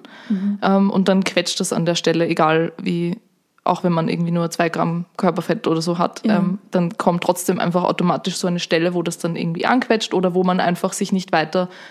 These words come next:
Speaker 2: in eine bestimmte Richtung bewegen kann und dann ist man total bewegungseingeschränkt. Also ich empfehle immer Sachen, die so ein bisschen,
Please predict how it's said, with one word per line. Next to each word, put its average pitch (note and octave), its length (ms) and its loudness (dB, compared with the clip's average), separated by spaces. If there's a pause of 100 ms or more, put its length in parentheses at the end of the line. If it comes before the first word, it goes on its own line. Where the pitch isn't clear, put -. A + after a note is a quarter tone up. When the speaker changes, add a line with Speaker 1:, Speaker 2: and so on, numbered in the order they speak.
Speaker 2:
in G3+ 140 4
eine F#3+ 140 4
bestimmte F#3 380 0
Richtung F#3+ 360 0
bewegen E3 380 0
kann F#3 280 0
und F#3+ 160 -2
dann E3+ 100 0
ist E3+ 140 -4
man F3 100 0
total F3 320 -2
bewegungseingeschränkt. E3 1160 -6
Also E3+ 200 -6 (280)
ich F#3 100 -6
empfehle F3+ 340 -2
immer E3+ 280 -2 (260)
Sachen, F3+ 320 0
die E3+ 60 -2
so E3+ 100 -4
ein E3 80 -6
bisschen, E3 400 -6